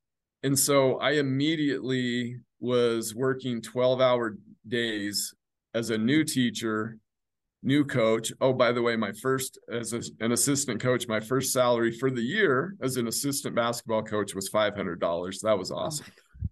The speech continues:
Speaker 1: Yeah. So then
Speaker 2: Wow.
Speaker 1: So, but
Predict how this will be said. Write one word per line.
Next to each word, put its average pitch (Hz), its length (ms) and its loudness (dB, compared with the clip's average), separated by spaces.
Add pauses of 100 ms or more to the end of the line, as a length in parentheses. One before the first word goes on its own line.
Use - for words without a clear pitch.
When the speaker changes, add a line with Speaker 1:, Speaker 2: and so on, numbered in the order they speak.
(120)
Speaker 1:
Yeah. 131 200 2 (500)
So - 260 0
then 147 420 2 (640)
Speaker 2:
Wow. 220 320 -20 (120)
Speaker 1:
So, 151 640 4 (3500)
but 156 420 6